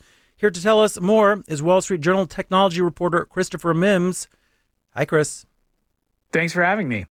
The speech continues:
Speaker 1: How does this work exactly?
Speaker 2: Amazon has this sensor that takes a picture of your hand and also kind of peers through your hand. And it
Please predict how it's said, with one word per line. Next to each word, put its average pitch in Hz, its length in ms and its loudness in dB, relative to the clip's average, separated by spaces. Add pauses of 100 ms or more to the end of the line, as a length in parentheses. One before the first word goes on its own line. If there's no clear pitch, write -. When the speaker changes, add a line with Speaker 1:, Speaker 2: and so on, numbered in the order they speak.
Speaker 1:
How 262 140 0
does 285 140 -8
this 220 160 -4
work 120 360 -4
exactly? 127 560 -6 (220)
Speaker 2:
Amazon 156 880 -4
has 123 500 -4
this 117 280 -6
sensor 170 720 -4
that 107 380 -6 (300)
takes 147 180 -4
a 147 60 -8
picture 143 360 -2
of 135 100 -4
your 143 360 0 (120)
hand 135 560 -2
and 123 280 -4 (220)
also 117 540 -4 (380)
kind 127 140 -4
of 107 120 -12
peers 123 300 -2
through 143 200 -6
your 110 220 -2
hand. 104 440 -6 (500)
And 139 600 -2 (180)
it 131 560 -2